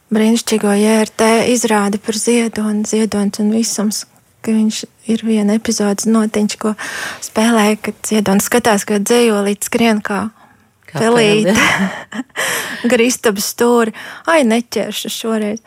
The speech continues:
Speaker 1: Un, man liekas, ar gadiem aizvien vairāk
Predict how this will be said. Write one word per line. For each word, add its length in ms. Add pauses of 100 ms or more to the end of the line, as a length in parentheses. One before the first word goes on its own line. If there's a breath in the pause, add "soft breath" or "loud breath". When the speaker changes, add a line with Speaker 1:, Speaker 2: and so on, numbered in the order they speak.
(560 loud breath)
Speaker 1:
Un, 240 (240)
man 200
liekas, 360
ar 140
gadiem 480 (380)
aizvien 360
vairāk 560